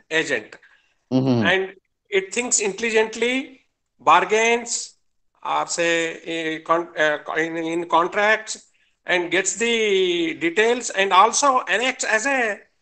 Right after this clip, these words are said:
Speaker 1: uh, officer of another company. So it is a part of integration of,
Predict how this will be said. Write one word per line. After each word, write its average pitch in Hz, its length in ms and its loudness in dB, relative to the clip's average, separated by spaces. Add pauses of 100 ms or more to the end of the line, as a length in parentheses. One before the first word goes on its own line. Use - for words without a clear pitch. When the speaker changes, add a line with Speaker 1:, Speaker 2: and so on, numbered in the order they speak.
(260)
Speaker 1:
uh, 175 380 2 (100)
officer 247 280 -2 (100)
of 220 100 0 (480)
another 202 280 0
company. 151 420 -8
So 247 240 2
it 214 300 -8
is 233 240 -6
a 220 100 -4
part 233 340 0
of 240 160 -6
integration 240 600 -8
of, 254 160 -10